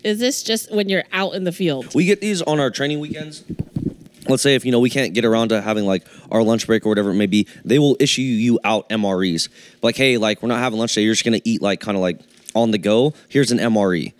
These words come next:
Speaker 2: And definitely when we go out in the field, like, for, you know, hikes or whatever it may be, or definitely, like, at the shooting ranges, we don't have, like, you know, nice hot meals or, like, we go back to, like, a cafeteria on base. We're out in the middle of nowhere. So the biggest thing is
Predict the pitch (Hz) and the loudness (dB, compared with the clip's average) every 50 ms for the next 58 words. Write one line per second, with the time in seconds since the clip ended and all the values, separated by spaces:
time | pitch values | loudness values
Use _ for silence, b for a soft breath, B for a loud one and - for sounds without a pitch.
0 | B B B B B 120 127 139 170 165 175 180 180 175 160 151 135 147 143 135 | B B B B B -2 0 2 2 2 2 2 4 4 4 4 4 4 4 4
1 | 127 107 123 117 - 120 123 113 104 110 101 - - 98 95 92 90 92 101 98 | 2 2 -2 -4 -4 -4 -4 -2 -2 -2 -4 -4 -4 -4 -4 -2 -2 0 0 2
2 | 92 87 - b b b b - 110 117 113 95 - - - 107 104 101 98 101 | 2 0 -2 b b b b -2 0 0 0 0 -2 -2 0 2 2 4 4 2
3 | 92 98 98 73 85 98 98 90 80 98 98 98 92 104 101 113 110 127 123 107 | 2 2 0 2 2 2 0 2 2 2 2 4 2 2 0 -2 -2 -2 -2 -2
4 | 95 95 - 107 101 95 90 - - 107 110 113 123 120 123 135 143 147 147 170 | -2 -2 -2 -4 -6 -4 -2 -2 0 0 2 4 4 4 4 4 2 2 2 2
5 | 190 202 - - B B B B B B B - 135 139 151 120 - 107 131 139 | 2 2 0 -4 B B B B B B B 0 2 2 2 0 -2 -2 -2 -2
6 | 139 131 120 104 107 110 107 98 - - 107 101 98 92 90 95 104 107 98 - | 0 -2 -2 -2 -2 -2 -2 -2 -2 -4 -2 0 0 0 0 0 0 -2 -2 -2
7 | - 104 - - 101 104 107 104 92 90 90 85 - - B B B B B B | -2 -4 -2 -2 0 0 2 2 2 2 0 -2 -4 -8 B B B B B B
8 | B B B B B - 113 113 107 101 98 98 92 110 107 113 117 110 90 107 | B B B B B 0 0 2 2 0 0 -2 -2 -2 0 2 2 2 2 0
9 | 101 101 - - - 95 90 90 - 87 - - 98 98 - 92 - - - 104 | -4 -4 -4 -4 -2 -2 -2 -2 -2 -6 -6 -4 -6 -4 -4 -6 -6 -4 -2 -2
10 | 107 101 98 95 85 90 90 82 95 90 87 - 104 104 107 113 92 98 107 104 | 0 0 0 0 0 -2 -2 0 -2 -2 -2 -2 -2 -2 -2 -2 -2 -4 -6 -6
11 | 92 87 87 92 104 107 101 90 85 85 87 - - 104 92 92 90 85 - - | -6 -6 -6 -4 -4 -4 -2 -2 -2 -2 -2 0 0 2 2 2 0 -2 -8 -20
12 | _ _ _ _ _ _ - 113 135 135 156 175 185 - - 165 156 160 160 147 | _ _ _ _ _ _ -4 -2 0 0 2 2 2 2 0 0 2 2 0 0
13 | - | -2